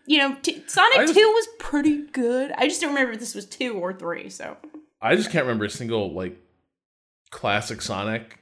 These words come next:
Speaker 2: that didn't also feel like its moments of being, like, great and fun were so few and far. You know what I mean? Like, you live for those moments where, like, you were, like, ex-, perfectly flowing through the level and just, like, sailing around and, like, doing all this rad shit.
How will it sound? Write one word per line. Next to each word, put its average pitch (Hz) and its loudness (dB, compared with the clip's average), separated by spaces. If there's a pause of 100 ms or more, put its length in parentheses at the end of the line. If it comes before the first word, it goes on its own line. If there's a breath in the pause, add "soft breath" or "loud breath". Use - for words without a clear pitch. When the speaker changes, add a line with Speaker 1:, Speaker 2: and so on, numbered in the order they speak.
Speaker 2:
that 107 -10
didn't 104 -4
also 95 -4
feel 95 -6
like 92 -6
its 107 -12
moments 107 -4
of 110 -8
being, 101 -4
like, 90 -10
great 95 -6
and 95 -10
fun 95 -8
were 90 -10
so - -8
few 90 -10
and 92 -8
far. 90 -6
You 143 -2
know 175 2
what 170 0
I - 2
mean? 170 2
Like, 147 -2 (220 loud breath)
you 160 -2
live 165 4
for 208 -6
those 151 2
moments 123 -4
where, 113 0
like, 104 -2
you 113 -2
were, 107 0
like, 98 -10
ex-, - -12
perfectly 107 -6 (280 soft breath)
flowing 113 2
through 117 -2
the 92 -6
level 98 -2
and 95 -10
just, - -12
like, 87 -12
sailing 104 -4
around 95 -6
and, 92 -6
like, 92 -10
doing 98 -8
all 95 -8
this 95 -12
rad 90 -8
shit. 98 -6